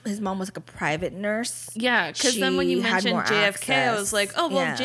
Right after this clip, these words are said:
Speaker 2: F K probably would've, she would've been able to, like, get it there." But then when you said that they, like, they never wanted another play date, I was
Speaker 1: Yeah.
Speaker 2: like, "Okay, well, maybe not so much that," but
Speaker 1: I think because she was a private nurse, she got, like, more access because it li-, still lived in, like, the
Speaker 2: Mm-hmm.
Speaker 1: Upper East Side, like, area and stuff.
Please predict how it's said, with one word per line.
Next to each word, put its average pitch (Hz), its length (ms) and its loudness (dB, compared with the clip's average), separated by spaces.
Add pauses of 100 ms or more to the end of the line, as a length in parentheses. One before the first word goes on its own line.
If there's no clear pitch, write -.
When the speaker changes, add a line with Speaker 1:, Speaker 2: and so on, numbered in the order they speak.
Speaker 2:
F 247 140 -2
K 285 200 -4
probably 180 320 -2
would've, 175 500 -6
she 208 140 -6
would've 190 240 -4
been 185 120 -6
able 185 220 -8
to, 185 160 -8
like, 175 220 -6
get 175 100 -2
it 160 220 -6
there." 202 300 2
But 185 200 -4
then 180 180 -2
when 180 160 -8
you 180 120 -6
said 196 240 -2
that 180 180 -4
they, 180 160 -2
like, 165 400 -4
they 175 100 -4
never 165 280 -4
wanted 160 240 -8
another 156 260 -8
play 269 220 -4
date, 185 180 -2
I 170 140 2
was 127 60 -2
Speaker 1:
Yeah. - 20 -4
Speaker 2:
like, 156 180 -4
"Okay, 165 240 -12
well, 160 120 -12
maybe 165 260 -10
not 160 240 -8
so 170 100 -12
much 156 220 -10
that," 208 360 -2
but 165 100 -4
Speaker 1:
I 226 80 2
think 262 180 -2
because 254 200 -2
she 254 60 -2
was 214 100 -2
a 208 40 -6
private 185 340 -2
nurse, 156 220 -4
she - 120 -6
got, 156 260 -4
like, 170 300 -6
more 175 320 -4
access 160 440 -4
because 247 220 -2
it 233 120 0
li-, 240 200 0
still - 280 -2
lived 175 340 0 (120)
in, 156 360 0
like, 147 160 -8
the 208 100 -4
Speaker 2:
Mm-hmm. 196 220 -6
Speaker 1:
Upper 160 260 -4
East 180 260 -6
Side, 151 240 -2
like, 139 200 -10
area 156 400 -4
and 131 260 -12
stuff. - 400 -12